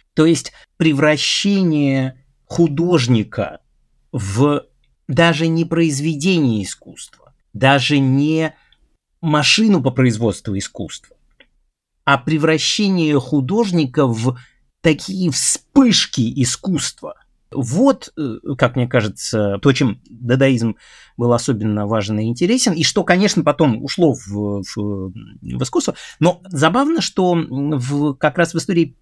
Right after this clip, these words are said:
поэзии нельзя сказать, чтобы это оказалось, ну, некоторым фиксированным образцом. То есть каждый раз, когда потом какие-нибудь поэты выдумывают вот этот способ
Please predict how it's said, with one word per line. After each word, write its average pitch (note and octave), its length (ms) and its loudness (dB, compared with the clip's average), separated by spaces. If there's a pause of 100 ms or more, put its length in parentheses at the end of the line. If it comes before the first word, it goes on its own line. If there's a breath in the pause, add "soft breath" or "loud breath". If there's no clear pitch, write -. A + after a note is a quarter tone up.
поэзии E3 1000 0 (400 soft breath)
нельзя F3+ 360 4
сказать, A#3+ 480 0 (160)
чтобы E3 500 -2 (180)
это G3 560 2 (380)
оказалось, E3+ 880 0 (320)
ну, F#3+ 240 4
некоторым D#3+ 360 0
фиксированным E3 800 2
образцом. C#3+ 720 0 (120)
То D3 80 -2
есть C3+ 140 -2
каждый F#3 380 2
раз, D#3 200 2
когда B2+ 280 -2
потом C#3 640 0 (380 soft breath)
какие-нибудь E3 760 0
поэты B2+ 420 2
выдумывают B2+ 1160 2
вот B2 400 -4 (400)
этот D3+ 420 4
способ C3+ 480 -2